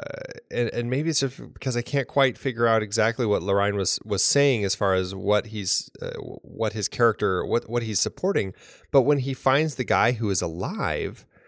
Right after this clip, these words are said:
um, he gets, uh, Sandra, and, uh, you know, they, they save this person. They sneak this, this person who has been shot by the, um, by the military and is in their morgue as a body they're supposed to count,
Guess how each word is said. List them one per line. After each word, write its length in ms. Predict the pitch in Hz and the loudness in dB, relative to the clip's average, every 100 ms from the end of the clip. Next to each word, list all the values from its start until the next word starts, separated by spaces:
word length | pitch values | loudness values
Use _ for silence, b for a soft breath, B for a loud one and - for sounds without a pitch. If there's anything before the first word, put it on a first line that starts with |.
| b b - | b b -6
um, 420 | 101 92 90 85 _ | -2 0 0 -4 _
he 520 | - - 123 117 107 | -14 -4 -2 0 -2
gets, 560 | 107 113 104 - - - | 0 4 4 6 4 4
uh, 340 | 104 92 90 - - - - | 0 -2 -2 -4 -10 -8 0
Sandra, 680 | - 151 185 104 73 92 - | 4 4 4 2 0 -4 -4
and, 380 | 107 101 95 - - | -2 -2 -6 -14 -10
uh, 60 | 104 | -6
you 320 | 95 95 98 | -6 -4 -6
know, 60 | |
they, 300 | 90 95 98 | -2 0 0
they 220 | 80 101 104 | -2 -2 0
save 340 | - 139 185 | 2 2 0
this 140 | 98 | -4
person. 300 | - 82 - | -4 -6 -6
They 100 | 82 | -4
sneak 420 | 85 - 107 - - b b | 0 0 0 -4 -14 b b
this, 280 | - 98 - | -2 2 2
this 380 | - 95 87 - | 2 0 2 2
person 420 | - 123 - 101 | 2 2 4 2
who 100 | 95 | 0
has 140 | 104 85 | 0 2
been 180 | 123 | 0
shot 460 | 160 - 123 85 - | 2 4 4 4 -2
by 220 | - 92 98 | -2 0 0
the, 300 | 95 92 - B B B | -2 -6 -8 B B B
um, 340 | - 87 80 82 | -6 -4 -4 -2
by 140 | 90 | -2
the 80 | 87 | 0
military 600 | 90 127 110 - 85 85 - b b | 2 4 4 0 -6 -6 -10 b b
and 300 | - 95 95 | -2 0 -2
is 240 | 92 101 95 | -4 -2 0
in 220 | 101 110 | 0 2
their 180 | 107 104 | 4 4
morgue 400 | 104 113 92 87 | 4 4 4 0
as 220 | 95 95 | -4 -2
a 40 | |
body 280 | 90 95 95 | 0 -2 -2
they're 100 | 92 | -4
supposed 320 | 90 95 87 | -4 -2 -4
to 80 | - | -6
count, 440 | - 180 139 104 | -6 -2 0 -2